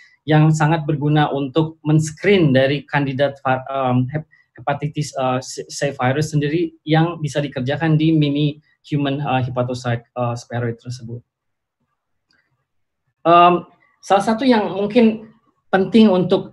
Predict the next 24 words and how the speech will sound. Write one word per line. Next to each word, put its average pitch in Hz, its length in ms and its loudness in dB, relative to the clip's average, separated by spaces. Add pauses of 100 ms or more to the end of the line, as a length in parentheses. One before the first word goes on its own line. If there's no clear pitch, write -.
eh, 165 160 4
diketahui 165 560 4
dari 156 240 4
pembentukan, 160 640 2
eh, 147 260 0 (540)
three 165 160 2
D 165 80 4
cell 156 320 2
culture 143 320 -2
tersebut 165 560 -2
dibandingkan 156 640 6
dengan 139 240 -4
two 151 80 -2
D 139 160 -2
cell 127 240 -2
culture 135 320 -2
adalah 143 240 0
secara 151 480 0
economical 151 800 2 (160)
value, 139 320 0
karena 156 400 0 (360)
beberapa, 160 440 4 (120)
eh, 143 260 2 (380)
eh, 139 180 2